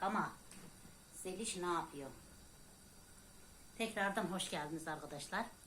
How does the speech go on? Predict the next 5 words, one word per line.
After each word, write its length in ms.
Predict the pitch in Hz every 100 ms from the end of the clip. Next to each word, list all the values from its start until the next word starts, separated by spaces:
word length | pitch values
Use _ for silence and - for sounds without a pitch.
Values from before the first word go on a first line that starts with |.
| -
Bu 60 |
arada 320 | 160 165 202 196
koltuğu 340 | 165 156 180
düzeltiyordum. 680 | 147 151 143 143 151 147 220 - - - - - - - - - -
Bakın 380 | 156 - 220